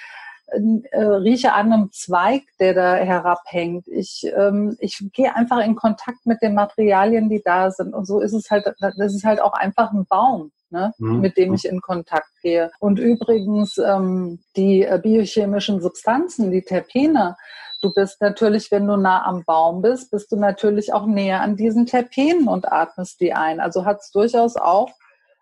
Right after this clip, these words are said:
Speaker 1: äh, einen, einen, einen wissenschaftlichen Hintergrund.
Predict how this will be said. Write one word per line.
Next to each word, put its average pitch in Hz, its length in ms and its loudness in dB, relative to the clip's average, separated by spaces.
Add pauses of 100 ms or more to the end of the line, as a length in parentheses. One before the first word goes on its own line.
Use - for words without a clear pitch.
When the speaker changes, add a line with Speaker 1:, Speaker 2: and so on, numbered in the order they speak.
Speaker 1:
äh, 208 60 0
einen, 208 580 2
einen, 202 380 0
einen 196 280 -2
wissenschaftlichen 175 920 -2
Hintergrund. 160 840 -2